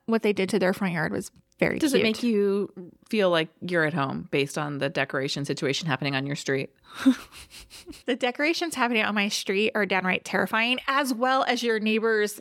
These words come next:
Speaker 1: scary big thing that's
Speaker 2: Oh,
Speaker 1: out there.
Speaker 2: okay, wait.
Speaker 1: Is it
Speaker 2: Pause.
Speaker 1: animated?
Speaker 2: No, but it lights up.
Speaker 1: <laughs>
Speaker 2: Like the wand, the scary witch lights up. There's, like, a little light at the end of it, and it's not always on, and sometimes it's on during the day, and sometimes it's on at night. It's weird.
Speaker 1: <laughs>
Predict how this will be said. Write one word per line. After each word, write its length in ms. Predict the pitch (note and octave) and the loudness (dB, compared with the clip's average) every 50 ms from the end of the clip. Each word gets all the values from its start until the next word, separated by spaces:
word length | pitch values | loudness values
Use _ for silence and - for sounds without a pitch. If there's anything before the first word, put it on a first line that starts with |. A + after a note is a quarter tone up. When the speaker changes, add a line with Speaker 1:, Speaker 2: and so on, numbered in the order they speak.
| - - | -16 -12
Speaker 1:
scary 440 | - - - - B3+ A3+ A3 G#3+ | -10 -8 -4 0 0 2 2 2
big 180 | G3 G#3 G3+ F3+ | 0 0 -2 -2
thing 220 | - G3+ F#3+ G3 | -2 -2 -2 0
that's 120 | F#3+ C#4 A#3 | 2 2 2
Speaker 2:
Oh, 100 | F#3+ E3 | 4 2
Speaker 1:
out 140 | F#3+ F#3 - | 2 0 0
there. 100 | - - | 0 0
Speaker 2:
okay, 160 | A3+ B3 A3+ | 2 2 2
wait. 260 | G#3 F3 D3+ - - - _ - - - - | 2 2 2 0 -2 -8 _ -12 -4 -2 0
Speaker 1:
Is 20 | |
it 40 | C#4 | 2
Speaker 2:
Pause. 300 | G3 E3+ E3 D#3+ E3 F#3 | 4 4 4 4 4 2
Speaker 1:
animated? 640 | G3+ B3+ C#4+ D4 F4+ F#4 G4 G4 A4 A#4+ A#4 G4 - - - | 2 2 2 0 0 0 0 0 0 0 -2 -2 -6 -4 -2
Speaker 2:
No, 460 | F#3 E3+ F3 F3 F3 F3 E3+ D#3+ D#3 | -2 0 2 2 2 2 2 2 2
but 120 | D#3 F3 F#3 | 2 2 2
it 80 | F#3+ | 2
lights 320 | F3 F3 F3 F#3 F3+ - - - | 2 2 2 0 0 -2 -2 0
up. 260 | E3+ D#3+ C#3+ C3 - - G#4+ | 0 2 0 0 0 -2 -2
Speaker 1:
<laughs> 100 | A4 - | -2 0
Speaker 2:
Like 280 | F3+ G3 F#3+ F#3 G3 F3+ | 0 0 0 0 0 0
the 120 | F#3+ F#3+ | 0 -2
wand, 600 | E3+ F3 - F3 F3 F3 F3 F3+ F3+ G3 G#3+ G#3 G#3 | 0 0 0 2 2 2 4 4 4 2 2 2 2
the 80 | G3 | 0
scary 400 | F#3 F#3 F#3+ F#3+ F#3+ G3 G3+ G3 | 0 0 0 2 2 2 2 2
witch 400 | F#3+ F3 F3 F3+ A#3 A#3+ - - | 2 2 2 2 0 0 -4 -4
lights 340 | - - E3 D#3+ E3 - - - | -2 0 0 0 0 -2 -4 -2
up. 240 | E3 D#3 C#3 - - | 0 0 0 0 0
There's, 160 | - E3 D#3+ | -2 0 0
like, 120 | E3+ D#3 | 0 -2
a 40 | - E3 | -2 -2
little 440 | E3+ E3+ E3+ E3+ E3+ F3+ F3+ F#3 F3+ | 0 0 0 2 2 2 2 2 2
light 260 | E3 D3 C#3+ D3 D3 | 2 2 2 2 0
at 120 | - D3 - | -2 -2 -2
the 100 | D#3 D3 | 0 0
end 160 | C#3+ D3 C#3+ | 0 0 -2
of 100 | D3 C#3+ | -2 0
it, 100 | C#3+ C3+ - | 0 0 0
and 120 | E3+ E3+ | 0 0
it's 120 | D#3+ - F#3+ | 0 0 0
not 200 | F3 E3 E3 F3+ | 0 2 2 2
always 240 | F#3 F#3 F#3+ F#3+ F3 | 2 2 2 2 2
on, 180 | D#3+ D#3 D#3 | 2 2 0
and 120 | D#3 D3+ D#3 | 0 0 -2
sometimes 260 | E3 E3 E3 D#3+ F3 | -2 -4 -2 -4 -4
it's 40 | - | -4
on 140 | E3 D#3 D#3+ | -4 -2 0
during 160 | D#3+ D#3+ D#3+ | 0 0 0
the 80 | D#3+ D3+ | 0 0
day, 140 | D3 C#3+ C#3+ | 0 0 0
and 120 | D3+ D3+ | 0 -2
sometimes 260 | - C#3+ D3+ C#3+ C#3+ C#3+ | -2 -4 -2 -4 -4 -2
it's 60 | D3 | -2
on 120 | D3+ D#3 | 0 0
at 80 | D3+ - | 0 0
night. 240 | D#3 D3+ D3 C#3 C3 | -2 0 0 0 -2
It's 160 | - - - | -4 -6 -6
weird. 540 | - D#3 D#3 D#3+ E3 E3 D3 C#3+ D3+ D#3 - - - _ | -4 -2 0 2 2 2 2 0 -2 -6 -8 -12 -14 _
Speaker 1:
<laughs> 140 | G4+ - - | -12 -12 -12